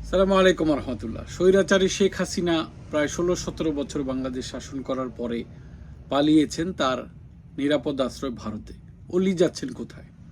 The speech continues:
<laughs> কেমন আছেন আপনারা সবাই, প্রিয় কলিজার ভাই ও বোনেরা? বিক্ষোভের মুখে পদত্যাগ করেছেন নেপালের প্রধানমন্ত্রী কেপি শর্মা ওলি।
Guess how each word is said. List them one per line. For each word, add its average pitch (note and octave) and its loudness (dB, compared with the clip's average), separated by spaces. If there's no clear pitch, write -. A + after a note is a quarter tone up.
<laughs> - -2
কেমন D#3 4
আছেন B2 0
আপনারা A2+ -6
সবাই, A2+ -10
প্রিয় D3 2
কলিজার C3 0
ভাই A#2 0
ও A2+ 0
বোনেরা? A2 -6
বিক্ষোভের F#3+ 6
মুখে F3+ 2
পদত্যাগ D#3+ 0
করেছেন E3 0
নেপালের C#3+ 0
প্রধানমন্ত্রী C3+ -2
কেপি E3 -4
শর্মা B2+ -2
ওলি। A#2 -2